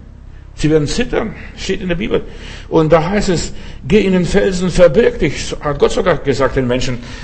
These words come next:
„vor den Schrecken des Herrn“ und so weiter, „von seiner herrlichen Majestät“. Wer ist der, der auf dem Thron sitzt? Gott kommt, Jesus kommt, sein Reich kommt, sein Wille geschieht. Und da können die Menschen machen, was sie wollen, sie können beten, so viel sie wollen, wird nichts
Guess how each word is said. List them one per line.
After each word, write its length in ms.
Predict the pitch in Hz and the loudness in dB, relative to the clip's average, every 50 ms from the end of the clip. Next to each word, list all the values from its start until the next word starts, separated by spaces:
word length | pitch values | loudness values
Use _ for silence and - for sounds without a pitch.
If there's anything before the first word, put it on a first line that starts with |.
| - - | -6 0
„vor 140 | - 139 | 2 2
den 100 | 139 135 | 2 2
Schrecken 480 | - - - 110 151 170 - - 165 156 | 2 0 2 2 2 2 2 2 2 4
des 240 | 151 151 123 - - | 6 4 4 4 2
Herrn“ 360 | 151 165 170 165 156 147 - - - - - - | 2 2 2 0 -2 -4 -4 -6 -10 -12 -10 -6
und 100 | 143 139 | -2 2
so 100 | 143 156 | 4 6
weiter, 160 | 156 156 147 | 6 6 4
„von 140 | 143 151 139 | 4 2 2
seiner 220 | - 156 151 151 | 4 4 4 4
herrlichen 480 | - 127 165 180 170 170 151 160 160 160 | 4 4 2 2 2 2 0 -2 -2 0
Majestät“. 680 | 165 165 165 156 - - - 170 175 180 - - - - - - - | 0 2 2 2 2 0 0 0 0 0 0 -2 -4 -6 -8 -4 4
Wer 220 | - - - - | 6 8 8 8
ist 260 | 185 196 - - - | 8 4 2 2 4
der, 200 | 175 185 196 175 | 4 4 4 4
der 160 | 165 175 165 | 2 2 2
auf 100 | 170 165 | 2 0
dem 140 | - - - | 0 -2 -2
Thron 260 | - 156 175 185 190 | 0 2 4 4 4
sitzt? 300 | 160 120 - - - - - - - - | 4 2 0 0 -2 -4 -8 -10 -12 -8
Gott 300 | - - - - - - | -4 -2 -2 -2 -2 -4
kommt, 240 | - 123 107 90 - - - - - - - - | -4 -4 -4 -6 -6 -10 -14 -16 -18 -18 -8 -4
Jesus 420 | 117 180 214 202 - 170 - - | 0 2 2 2 2 0 0 0
kommt, 280 | - 131 110 104 98 - | 0 0 0 -2 -4 -8
sein 340 | - - - 180 170 165 | -12 -8 -4 -4 -2 -2
Reich 300 | 165 180 196 185 165 - | -2 -2 -2 -2 -2 -2
kommt, 200 | - 160 131 113 | 0 0 0 0
sein 220 | - - 170 160 165 | 0 -2 0 2 4
Wille 180 | 190 185 180 | 4 4 4
geschieht. 360 | 156 160 147 - 156 143 113 - - - - - - - - - | 4 2 0 0 0 -2 -2 -4 -8 -14 -16 -14 -14 -14 -12 -6
Und 80 | - 131 | -2 -2
da 80 | 143 | 0
können 240 | - - 175 170 165 | 0 2 0 0 2
die 60 | 160 | 0
Menschen 340 | 156 165 160 - 139 131 135 | 0 0 0 0 0 0 -2
machen, 420 | 156 190 - - - 208 196 185 - - - - - - | -2 -2 -2 -2 -2 -2 -2 -4 -4 -8 -12 -14 -6 -2
was 260 | - 165 175 - - | -2 0 0 0 0
sie 140 | 180 175 151 | 0 2 2
wollen, 240 | 170 175 180 185 165 | 2 2 2 2 0
sie 80 | - | 0
können 340 | 151 170 165 151 139 127 113 | 0 0 2 2 0 2 2
beten, 320 | 107 190 208 208 - 196 165 | 4 4 4 2 0 0 2
so 140 | 165 185 | 2 4
viel 160 | - 185 175 156 | 4 4 4 2
sie 120 | 139 165 | 2 2
wollen, 220 | 160 170 170 160 - - - - - | 4 4 2 2 0 -6 -8 -2 0
wird 200 | 139 135 131 139 | 0 2 2 2
nichts 360 | 156 190 - - - - - | 0 2 2 0 -2 -4 -6